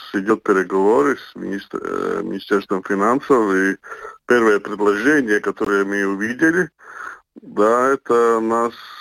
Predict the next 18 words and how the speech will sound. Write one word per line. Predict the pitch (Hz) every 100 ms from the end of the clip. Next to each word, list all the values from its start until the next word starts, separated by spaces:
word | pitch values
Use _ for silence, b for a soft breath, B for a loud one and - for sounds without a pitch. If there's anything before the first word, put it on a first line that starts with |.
| - -
не | - 107 110
радует. | 104 107 120 151 156 143 -
Это, | 120 131 - 120
конечно, | - 113 113 117 107
мы | 107
ви-, | 107 117 110 113
видим | 127 113 98 101
риски | 123 123 - 101
для | 101 107 104 101 107 - - -
многих | 98 98 117 107 104
самоуправлений, | - 104 101 110 156 151 135 120 B B B B B B _ -
э, | 107 104
но | 107 113 113 113
не | 113 117 110
говоря | 113 117 117 107
как | 110 101
администрации, | 107 107 104 - - 151 147 - 98 95
а, | 98 101 101 104 104 104 104